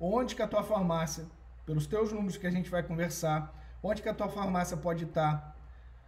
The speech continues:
em seis meses, o que que tá te impedindo de você chegar até esse resultado,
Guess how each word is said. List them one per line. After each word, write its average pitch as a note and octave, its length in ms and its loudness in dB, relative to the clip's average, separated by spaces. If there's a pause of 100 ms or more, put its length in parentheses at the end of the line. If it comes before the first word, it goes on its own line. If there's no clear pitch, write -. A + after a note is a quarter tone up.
(340)
em D#3 120 0
seis F#3+ 320 2
meses, F3 500 0 (2250)
o D#3 80 -4
que C4+ 160 2
que - 80 -10
tá A#3 160 6
te A#3 140 -2
impedindo F#3+ 500 2
de D#3 140 4
você F3 320 0
chegar D#3+ 600 0 (320)
até D3+ 280 0
esse F#3 180 0
resultado, E3+ 680 2